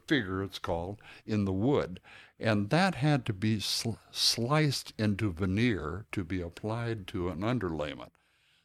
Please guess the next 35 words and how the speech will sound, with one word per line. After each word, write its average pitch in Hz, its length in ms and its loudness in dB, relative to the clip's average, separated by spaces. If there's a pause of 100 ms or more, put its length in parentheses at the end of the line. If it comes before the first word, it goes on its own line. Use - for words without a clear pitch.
(120)
So 90 300 -4
that's, 151 300 -4
the 104 140 -4
majority 120 600 2
of 123 80 2
the 120 60 0
car 101 440 4
is - 520 -2
quarter 113 380 2
sawn 107 420 2
cherry 95 440 2
wood, 85 380 2 (480)
the 104 100 0
executive 87 640 -2
part, 76 300 -4 (100)
and 107 220 -2
then 135 160 -2
the 127 100 -2
trim 110 680 0 (440)
is, 98 440 0
um, 92 320 2 (1700)
rosewood. 104 680 0 (260)
And 104 220 2
rosewood 131 540 2
is 92 380 2
what's 117 320 -4
used 117 400 0
on, 95 360 2
uh, 85 140 -2
guitars, 107 800 -2
on 98 260 -2
the 90 80 -4
necks 98 440 -2
of 87 140 -10
guitars, 101 540 -2